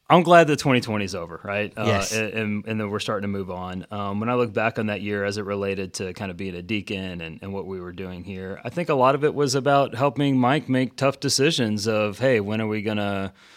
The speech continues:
Speaker 1: um, kinda go to virtual, um, services?
Speaker 2: Yeah.
Speaker 1: When do we reopen? What does that need to look like? There were other people involved in that. It's not just Mike and the deacons, right? There was staff. Caleb had a team of other people that were helping kinda make some of those calls and, like,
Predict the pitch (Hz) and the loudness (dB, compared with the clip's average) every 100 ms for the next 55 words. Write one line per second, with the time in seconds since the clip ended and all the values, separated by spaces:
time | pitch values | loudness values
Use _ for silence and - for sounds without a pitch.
0 | - - - _ 92 92 92 90 90 87 | -20 -20 -20 _ -10 -6 -6 -6 -6 -8
1 | 85 85 85 - 110 98 107 104 98 117 | -10 -12 -12 -6 -6 -4 -2 -2 0 2
2 | 120 135 127 117 - _ - 120 120 110 | 2 2 0 0 -8 _ -2 2 2 2
3 | 139 127 127 135 131 135 113 - 101 101 | 2 4 4 4 4 2 0 -4 -6 -6
4 | 101 110 123 127 123 123 120 117 113 123 | -2 2 4 6 4 4 4 4 4 2
5 | 147 147 151 117 117 117 117 120 117 120 | 2 0 0 0 0 0 0 -2 0 -2
6 | 110 107 127 151 160 165 254 220 127 156 | -2 0 0 2 2 4 4 6 6 4
7 | 180 - 107 117 104 101 98 98 104 104 | 4 2 -2 -2 -4 -4 -4 -2 -2 -2
8 | 113 139 - 131 104 104 101 107 95 101 | -2 -2 -2 -4 -4 -6 -6 -8 -10 -10
9 | 101 95 85 101 110 101 107 131 101 104 | -10 -12 -10 -8 -8 -6 -4 -4 -6 -6
10 | - 92 107 123 - 107 117 110 104 - | -6 -4 -4 -4 -4 -4 -2 -4 -4 -6
11 | 107 107 95 101 98 120 104 98 95 95 | -6 -6 -6 -8 -8 -8 -8 -8 -8 -6
12 | 101 104 98 120 95 98 95 117 101 95 | -6 -6 -8 -8 -8 -8 -6 -6 -6 -8
13 | 95 101 95 101 95 90 87 | -8 -6 -6 -6 -8 -12 -14